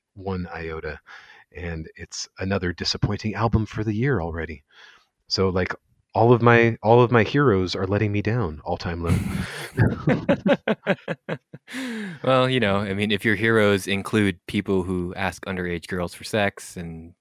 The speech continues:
Speaker 2: make constant raping jokes
Speaker 1: Mike,
Speaker 2: and
Speaker 1: you used
Speaker 2: likes
Speaker 1: to
Speaker 2: to
Speaker 1: ask un-,
Speaker 2: casually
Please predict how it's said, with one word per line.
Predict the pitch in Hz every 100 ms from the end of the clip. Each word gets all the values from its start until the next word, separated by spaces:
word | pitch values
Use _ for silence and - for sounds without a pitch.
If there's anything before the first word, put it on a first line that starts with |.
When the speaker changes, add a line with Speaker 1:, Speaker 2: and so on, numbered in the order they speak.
| _
Speaker 2:
make | 95 87
constant | - 92 - -
raping | 92 98 98 95
jokes | 98 95
Speaker 1:
Mike, | 143 180 87
Speaker 2:
and | 82 -
Speaker 1:
you | 123 214 240
used | 147 170 -
Speaker 2:
likes | 95 113
Speaker 1:
to |
Speaker 2:
to | 113
Speaker 1:
ask | 117
un-, | 127
Speaker 2:
casually | 120 135 127 120